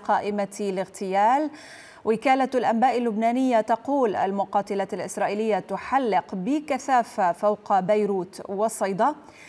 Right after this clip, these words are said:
القناة الثانية عشر الإسرائيلية تقول إن الليلة ستكون طويلة جدًا في الجبهة الشمالية مع لبنان، ورد حزب الله على قصف الضاحية الجنوبية سيفتح مرحلة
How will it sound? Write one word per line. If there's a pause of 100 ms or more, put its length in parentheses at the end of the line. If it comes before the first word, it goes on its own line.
(440)
القناة
الثانية
عشر
الإسرائيلية
تقول
إن
الليلة
ستكون
طويلة
جدًا
في
الجبهة
الشمالية
مع
لبنان، (560)
ورد
حزب
الله
على
قصف
الضاحية
الجنوبية
سيفتح
مرحلة